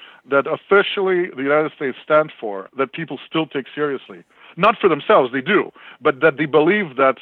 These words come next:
those in power actually uphold and struggle for. I can't name a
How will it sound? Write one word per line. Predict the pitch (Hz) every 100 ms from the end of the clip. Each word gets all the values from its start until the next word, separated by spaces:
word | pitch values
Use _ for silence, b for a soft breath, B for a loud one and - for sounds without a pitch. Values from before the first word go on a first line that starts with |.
| 135
those | 131 160 127
in | 127
power | - 175 165 135 147
actually | 143 - - 135
uphold | 139 135 143 143 - B B B
and | 135 131
struggle | - 156 139 -
for. | 98 92 -
I | 147
can't | - 156 131
name | 147
a | 135